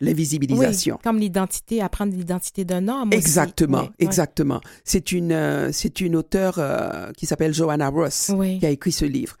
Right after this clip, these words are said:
Speaker 2: Mhm.
Speaker 1: Et en même temps, je lis Virginia Woolf.
Speaker 2: Oui.
Speaker 1: Vous voyez,
Speaker 2: Mhm.
Speaker 1: on ne peut pas, euh, c'est-à-dire, c'est quelque chose qu'il nous faut continuer à faire.
Speaker 2: Mhm.
Speaker 1: Parce qu'il y a eu cette habitude que nous sommes absentes
Speaker 2: Oui.
Speaker 1: ou bien que nous sommes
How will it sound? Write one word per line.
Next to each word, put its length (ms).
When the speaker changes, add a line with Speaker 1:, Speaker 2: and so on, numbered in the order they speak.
Speaker 2:
Mhm. 400
Speaker 1:
Et 140
en 60
même 220
temps, 180
je 100
lis 200
Virginia 520
Woolf. 560
Speaker 2:
Oui. 360
Speaker 1:
Vous 180
voyez, 220
Speaker 2:
Mhm. 80
Speaker 1:
on 100
ne 60
peut 200
pas, 380
euh, 340
c'est-à-dire, 460
c'est 140
quelque 260
chose 220
qu'il 180
nous 100
faut 300
continuer 520
à 100
faire. 400
Speaker 2:
Mhm. 380
Speaker 1:
Parce 140
qu'il 120
y 100
a 80
eu 80
cette 220
habitude 600
que 100
nous 220
sommes 320
absentes 560
Speaker 2:
Oui. 300
Speaker 1:
ou 80
bien 160
que 120
nous 160
sommes 500